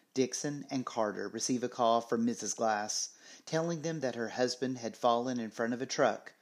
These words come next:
and was killed. They console the widow, but inwardly, the men got exactly what they wanted. The next day,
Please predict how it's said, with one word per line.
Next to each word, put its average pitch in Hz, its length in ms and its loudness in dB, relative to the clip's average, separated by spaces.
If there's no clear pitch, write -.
and 101 160 -6
was 95 160 -6
killed. 92 460 -6
They 131 120 2
console 139 580 4
the 135 100 2
widow, 104 500 0
but 123 220 2
inwardly, 107 720 -2
the 127 120 2
men 117 480 0
got 107 200 0
exactly 101 800 -2
what 104 220 -6
they 107 120 0
wanted. 104 440 -6
The 143 120 0
next 151 340 -2
day, 104 400 -4